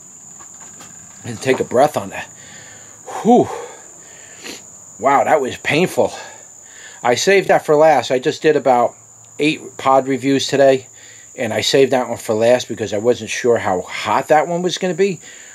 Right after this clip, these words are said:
That one was a good, good move, 'cause I'm done with pod reviews for today after that. That thing really shook me up. That thing was kick butt hot. I, I'll be honest with you, the heat from that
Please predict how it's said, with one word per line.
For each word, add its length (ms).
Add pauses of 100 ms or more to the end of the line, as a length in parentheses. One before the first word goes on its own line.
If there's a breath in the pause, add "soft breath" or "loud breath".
(140)
That 300
one 220
was 180
a 300
good, 520
good 220
move, 340 (680 loud breath)
'cause 140
I'm 180
done 240
with 100
pod 260
reviews 320
for 140
today 300
after 280
that. 220
That 200
thing 220
really 220
shook 320
me 160
up. 260 (920 loud breath)
That 180
thing 180
was 220 (840)
kick 560 (240)
butt 380 (220)
hot. 400 (960 loud breath)
I, 140
I'll 160
be 160
honest 340
with 120
you, 280 (680 loud breath)
the 100
heat 300
from 200
that 380